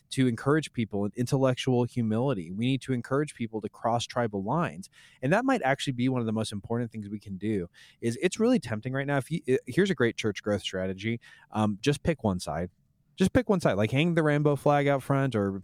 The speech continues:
hang the American flag out front. Pick a side and, and make that your thing, because you'll draw everybody from that political party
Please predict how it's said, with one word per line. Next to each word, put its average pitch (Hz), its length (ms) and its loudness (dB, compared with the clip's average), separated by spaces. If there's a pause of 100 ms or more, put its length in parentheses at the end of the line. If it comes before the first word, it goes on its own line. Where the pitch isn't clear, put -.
(120)
hang 135 240 4
the 143 100 6
American 123 420 2
flag 120 280 4
out 117 160 2
front. 123 240 0
Pick 175 140 2
a 208 80 4
side 113 440 0 (360)
and, 120 300 2
and 123 180 2
make 147 160 2
that 160 160 2
your 120 100 2
thing, 110 320 0
because 131 240 2
you'll 190 160 6
draw 135 460 4
everybody 120 520 4
from 113 140 -4
that 117 220 0
political 117 400 0
party 113 400 2